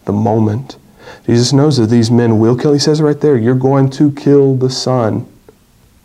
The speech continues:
And they don't just kill the Son. We see the disrespect. They don't bury him.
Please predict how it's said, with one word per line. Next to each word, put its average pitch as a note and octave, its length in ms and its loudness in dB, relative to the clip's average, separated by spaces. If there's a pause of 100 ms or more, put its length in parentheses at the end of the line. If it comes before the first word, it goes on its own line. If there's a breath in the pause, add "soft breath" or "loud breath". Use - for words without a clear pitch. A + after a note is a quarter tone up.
(1200)
And B2+ 100 0
they C#3 40 2
don't D3 80 2
just C#3+ 140 -6
kill D#3 160 -2
the C#3+ 100 2
Son. A#2+ 220 0
We A#2+ 60 2
see C#3+ 180 0
the B2 140 2
disrespect. C3 1000 -2
They B2 80 0
don't C#3 320 -2
bury B2+ 400 2
him. D#3+ 500 -4